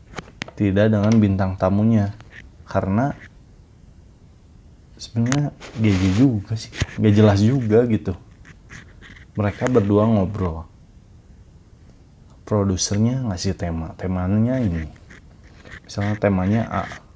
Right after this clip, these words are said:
ya udah mereka ngobrol aja. Dan jarang gitu ngundang bintang tamu untuk kayak, kayak sekarang gini lah. Yang gua nonton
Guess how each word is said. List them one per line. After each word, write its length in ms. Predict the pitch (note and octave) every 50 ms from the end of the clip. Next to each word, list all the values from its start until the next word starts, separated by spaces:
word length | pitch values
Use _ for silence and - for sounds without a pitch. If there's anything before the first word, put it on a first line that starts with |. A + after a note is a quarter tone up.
| - - - - - - - - -
ya 80 | - F#2+ G2
udah 160 | A#2 C#3 C#3
mereka 320 | C3+ B2 A#2+ - - C3+
ngobrol 320 | B2+ B2 A#2 A2 A2 A2 G#2
aja. 400 | G2+ A2+ A#2 A#2 A2+ A2+ A2 A2 - - - - - - - - - - - - - - - - - _ -
Dan 160 | - G#2 G2 G2+ G2
jarang 480 | G#2+ A2 C3+ D3 D3 C#3+ C#3 C3+ B2+
gitu 320 | A#2 A2+ - G#2 G#2 G#2 G#2 - - - - G#2+
ngundang 480 | G#2 F#2+ F#2+ G2 G2 G2 A2 C3 C#3 - - - - - - G2+
bintang 320 | G2+ F#2+ F2 F#2 F#2+ G2 F#2+ F#2+
tamu 480 | G2 F#2+ G2+ A#2 A#2+ A#2+ A#2 A#2 A2+ - - - - - - - - - - - - - - - - - - - - - - - - - - - -
untuk 680 | G#2+ G2 G2 F#2+ - A2 G#2 G#2 G#2 G#2 G#2 G2+ G2 - - - - - - - - - - - - - - - - - - - - -
kayak, 600 | - G2 F#2+ F#2+ F#2 F#2 F2+ F2+ F2+ - - - -
kayak 160 | G#2+ G2+ F#2 -
sekarang 360 | - - B2+ A#2 A2+ A2+ A#2 A#2
gini 240 | B2 C#3 D#3 D3+
lah. 200 | C#3+ C3 A2 - - - - - - - - _ - - - - - - - - - - - - - - - - - - - - - - - - - - - - - - - - - - - -
Yang 200 | C3 A2+ G2+ G2+
gua 160 | G2 G2 G2+ G2+
nonton 680 | G2+ G2+ G2 G2 G2 F#2+ - G#2+ B2+ C3+ D3 D3 D3